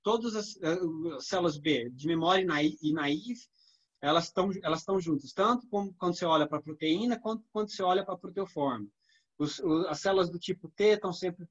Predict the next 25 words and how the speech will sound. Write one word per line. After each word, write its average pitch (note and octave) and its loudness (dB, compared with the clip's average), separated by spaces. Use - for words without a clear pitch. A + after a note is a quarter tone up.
juntas E3+ -2
e C3+ 0
separadas E3 6
por C3+ -2
tipo, G3 -8
células, D#3+ 0
é, B2+ 0
o E3 -10
B D#3 0
total, F#3+ 2
ah, C3+ 0
ah, B2+ -2
os D#3 0
monócitos, E3 2
que D#3 0
a C#3 2
gente C#3 -4
tem D3+ 2
monócitos C#3+ 0
de C3 -14
dois C#3+ 0
tipos - -8
que - -20
foram, C#3 -2
ah, C3 -8